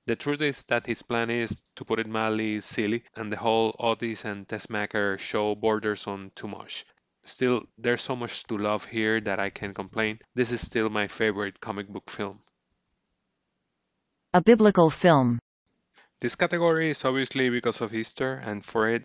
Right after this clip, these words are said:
Speaker 1: I saw nineteen ninety-eight's The Prince of Egypt. This is yet another one that I hadn't seen since its release.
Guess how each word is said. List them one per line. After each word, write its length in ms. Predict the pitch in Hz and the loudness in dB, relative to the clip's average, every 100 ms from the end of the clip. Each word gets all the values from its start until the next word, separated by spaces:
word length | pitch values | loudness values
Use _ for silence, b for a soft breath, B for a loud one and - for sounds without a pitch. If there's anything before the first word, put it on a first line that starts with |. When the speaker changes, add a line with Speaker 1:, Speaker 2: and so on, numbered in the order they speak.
| - | -2
Speaker 1:
I 160 | 117 | -4
saw 480 | 107 - 113 110 107 | -2 -2 0 0 -2
nineteen 400 | 113 107 104 117 | -2 -4 -4 -6
ninety-eight's 520 | 107 101 104 101 104 | -4 -4 -4 -4 -6
The 140 | - 113 | -10 -12
Prince 400 | - 107 104 - | -6 -4 -4 -4
of 140 | 104 | -4
Egypt. 320 | 104 110 117 _ - | -4 -4 -6 _ -6
This 180 | 131 131 | -4 -4
is 140 | 156 | -2
yet 240 | 156 143 139 | 0 2 2
another 340 | 123 117 117 | 0 0 0
one 280 | 117 117 110 | 0 -2 -2
that 100 | 107 | -4
I 80 | 104 | -4
hadn't 300 | 110 107 104 | -4 -4 -6
seen 280 | - 110 110 | -4 -4 -4
since 280 | 113 101 | -4 -4
its 200 | 104 - | -6 -8
release. 400 | 117 104 110 - | -8 -4 -4 -6